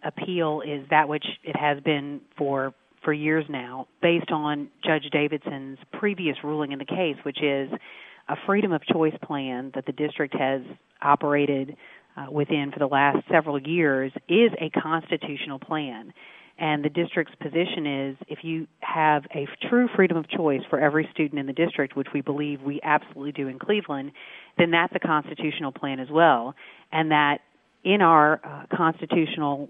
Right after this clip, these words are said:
law, deference should be given to the district on the type of plan that it believes will work best for it, um, in its school district. And we believe on appeal, um, that argument has merit, that a true freedom of choice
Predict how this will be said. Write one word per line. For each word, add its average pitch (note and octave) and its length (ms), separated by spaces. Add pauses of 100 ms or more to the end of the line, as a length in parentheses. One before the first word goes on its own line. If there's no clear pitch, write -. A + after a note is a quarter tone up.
law, D3 580 (440)
deference E3+ 440
should E3 140
be D3+ 80
given C#3+ 280
to - 120
the D3 60
district D3+ 520
on C#3 140
the C#3 60 (180)
type F3+ 160
of E3 100
plan C#3+ 280
that C#3 100
it D3 120
believes C#3 340
will C#3 260
work C#3 300
best C#3+ 320
for C3 140
it, C3+ 300 (160)
um, D3 280
in D#3+ 160
its C3+ 140 (160)
school A3 220
district. - 500
And D#3 100
we C#3+ 100
believe D#3 460
on D3 160
appeal, D3+ 540 (380)
um, C#3+ 340
that D3 140
argument D3+ 440
has C#3 180
merit, D3 400 (140)
that C3+ 180
a C3+ 60
true D3+ 340
freedom C#3 220
of C#3 100
choice D3 340